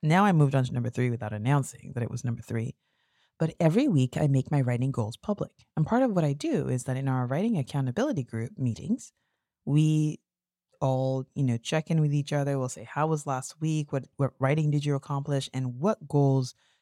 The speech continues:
do you have for your writing next week?" It's the question we always end with. We always ask also, like,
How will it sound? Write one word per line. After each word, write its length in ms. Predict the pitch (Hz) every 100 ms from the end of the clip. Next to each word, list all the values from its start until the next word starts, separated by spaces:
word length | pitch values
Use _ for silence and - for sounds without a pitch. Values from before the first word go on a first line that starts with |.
| _
do 100 | 156
you 140 | 135
have 220 | 117 131
for 100 | -
your 120 | 139 123
writing 280 | 120 123
next 320 | 123 113 - -
week?" 140 | -
It's 200 | - 123
the 60 | 120
question 400 | - 160 - 170
we 140 | 143
always 340 | 117 123 131 -
end 200 | 127 117 -
with. 140 | - -
We 120 | 180
always 220 | 202 139 -
ask 260 | 110 - -
also, 440 | - 120 117 123 135
like, 140 | -